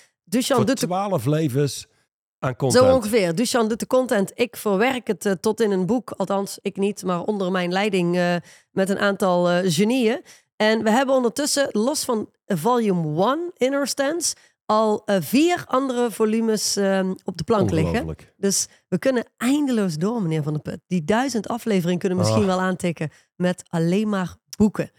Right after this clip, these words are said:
Speaker 2: Ik was er
Speaker 1: Ehm,
Speaker 2: al bang voor. Ik, ik dacht bijna, ik heb weer een moment vrij. Maar, eh,
Speaker 1: Ja.
Speaker 2: nee, nee,
Speaker 1: Nee,
Speaker 2: ik,
Speaker 1: ik heb
Speaker 2: eh,
Speaker 1: toch zo'n gevoel dat we dadelijk na dit boek doorgaan met het volgende boek en die hoofdstuk uiteenzetten. Maar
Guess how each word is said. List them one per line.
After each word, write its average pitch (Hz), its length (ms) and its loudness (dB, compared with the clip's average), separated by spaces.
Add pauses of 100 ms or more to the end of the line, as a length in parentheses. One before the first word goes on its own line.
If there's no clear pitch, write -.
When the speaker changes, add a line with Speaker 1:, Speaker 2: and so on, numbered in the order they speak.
(540)
Speaker 2:
Ik 214 120 2
was 214 100 6
er 214 60 4
Speaker 1:
Ehm, 214 80 4
Speaker 2:
al 160 80 2
bang 147 220 0
voor. 107 240 2
Ik, 156 160 -6
ik 139 220 -6
dacht 147 180 2
bijna, 165 220 2
ik 127 100 -2
heb 120 160 -2
weer 143 140 2
een 131 80 2
moment 127 320 2
vrij. 156 380 -2
Maar, 139 300 -2
eh, 147 140 0
Speaker 1:
Ja. 214 200 4
Speaker 2:
nee, 117 280 0
nee, 113 120 0
Speaker 1:
Nee, 247 180 4
Speaker 2:
ik, - 80 -6
Speaker 1:
ik 208 80 -2
heb 190 140 4
Speaker 2:
eh, 123 60 0
Speaker 1:
toch 320 220 0
zo'n 294 200 0
gevoel 262 320 -2
dat 240 140 2
we 233 60 2
dadelijk 247 340 0
na 240 260 0
dit 240 220 -2
boek 254 300 -2
doorgaan 226 540 0
met 196 120 -2
het 165 100 -10
volgende 233 320 0
boek 208 160 0
en 196 100 2
die 254 180 4
hoofdstuk 202 360 2
uiteenzetten. 185 580 0
Maar 214 400 0